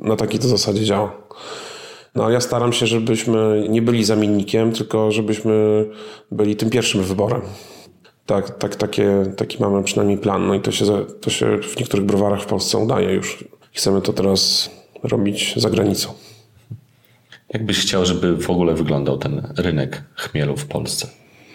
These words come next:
Speaker 1: Chciałbym, żeby on wyglądał t-, e, trochę w, na amerykański sposób. Oczywiście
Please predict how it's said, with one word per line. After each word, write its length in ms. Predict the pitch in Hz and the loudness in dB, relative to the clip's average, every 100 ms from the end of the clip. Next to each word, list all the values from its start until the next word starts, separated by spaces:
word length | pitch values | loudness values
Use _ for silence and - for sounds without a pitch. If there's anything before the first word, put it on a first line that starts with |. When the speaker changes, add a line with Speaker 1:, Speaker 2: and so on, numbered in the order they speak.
| - - - - - _ _ _ - | -20 -20 -20 -20 -20 _ _ _ -16
Speaker 1:
Chciałbym, 420 | - - 139 175 | -8 -2 2 4
żeby 200 | 135 117 | 4 4
on 120 | 110 | 2
wyglądał 400 | 110 101 110 113 | 2 2 2 2
t-, 220 | 107 - 95 | 0 0 2
e, 160 | 98 | 2
trochę 440 | - 104 - 101 95 | 0 -4 0 2 0
w, 160 | - | -2
na 160 | 95 104 | -2 0
amerykański 560 | 104 104 104 110 - - | 2 2 2 0 0 -2
sposób. 400 | - 92 104 104 | -2 -2 -2 -2
Oczywiście 680 | - 107 104 - 98 98 | -2 -2 -2 0 2 2